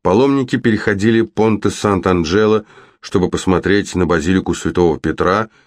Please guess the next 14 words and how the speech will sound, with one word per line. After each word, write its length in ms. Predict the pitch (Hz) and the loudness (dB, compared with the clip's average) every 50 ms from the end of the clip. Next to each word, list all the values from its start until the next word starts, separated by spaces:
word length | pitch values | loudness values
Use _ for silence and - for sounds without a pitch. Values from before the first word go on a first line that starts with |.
| _ _ _ _ _ _ _ _ _ | _ _ _ _ _ _ _ _ _
но 180 | - 95 101 | 0 2 4
Никола 500 | 104 104 113 127 127 - 143 139 139 143 | 4 4 2 2 2 0 2 2 2 2
шел 380 | 135 - - - 113 110 107 107 | 0 -2 -2 0 2 2 2 2
не 220 | 107 101 101 101 | 0 0 0 -2
туда. 520 | 95 - - 110 101 85 85 76 64 58 - _ _ _ _ _ _ _ | -2 -2 -2 -2 0 0 0 -2 -2 -4 -8 _ _ _ _ _ _ _
Он 200 | - 90 92 87 | 0 0 0 0
свернул 480 | - - 101 101 92 101 98 90 85 | 0 -2 0 2 2 2 2 2 0
с 80 | - - | -2 -6
пути 340 | - - 85 - - 92 90 | -4 -4 -4 -4 -2 -4 -4
ведущего 760 | 80 78 69 82 92 82 - - - 82 82 80 76 71 | -4 -2 0 0 -2 -2 -4 -4 -2 0 0 2 0 -2
в 120 | - - _ | -4 -10 _
палаццо 500 | - 82 82 87 85 80 - - - 78 | 0 0 2 2 0 -2 -4 -8 -8 -8
кардинала 480 | - - 80 71 78 85 85 78 76 | -4 -4 -4 -2 0 0 0 0 0
Борджиа, 600 | 73 65 65 87 101 95 87 78 87 95 95 87 | -2 0 0 0 0 0 -2 -2 0 0 0 0